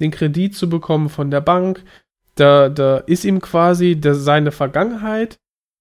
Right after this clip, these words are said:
wieder ein, ähm, ja, ein großer Stein im Weg und, äh,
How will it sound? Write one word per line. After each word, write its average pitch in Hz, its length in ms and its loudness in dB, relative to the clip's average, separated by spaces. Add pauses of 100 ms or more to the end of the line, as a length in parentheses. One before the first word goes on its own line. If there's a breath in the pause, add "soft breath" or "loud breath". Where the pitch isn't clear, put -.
wieder 175 440 2
ein, 160 460 0
ähm, 147 460 -2 (200)
ja, 143 120 -8
ein 131 140 -10
großer 190 440 -4
Stein 190 400 0
im 208 180 -6
Weg 196 400 -2
und, 165 440 -6
äh, 151 240 0